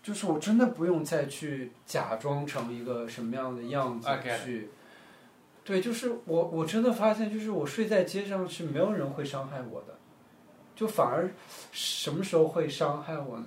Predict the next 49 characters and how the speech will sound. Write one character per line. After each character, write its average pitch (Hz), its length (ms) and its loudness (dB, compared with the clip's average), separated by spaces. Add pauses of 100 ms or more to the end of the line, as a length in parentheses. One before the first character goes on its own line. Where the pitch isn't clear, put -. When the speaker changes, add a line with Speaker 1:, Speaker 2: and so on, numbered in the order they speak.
Speaker 1:
就 202 120 -12
是 190 240 -4 (520)
我 123 280 -2
要 147 360 4
去 135 640 -6 (500)
获 - 340 0
得 107 220 -10
一 113 80 -8
些 120 200 -6
什 117 140 -12
么 95 80 -14 (160)
东 110 300 -14
西 - 160 -20
的 - 120 -18
时 - 120 -20
候， - 200 -20 (1300)
去 175 120 -8
获 208 260 6
得 151 100 6
一 147 60 2
些 151 160 -4
大 160 200 4
家 170 200 6
觉 127 240 -2
得 131 80 -6
你 117 180 -6
应 131 140 -6
该 165 160 4
去 165 80 -6
获 131 240 -10
得 113 100 -6
的 107 60 -10
东 117 180 -12
西， - 160 -16
但 151 160 -6
其 156 140 -10
实 180 100 -10
那 170 160 -4
些 160 180 -4
东 160 160 0
西， 160 200 -8 (800)
就 165 80 -14
是 135 360 -10 (200)
我 135 100 -8
真 151 160 -6
的 180 80 0
需 165 160 -4
要 156 140 0
吗？ 113 300 -8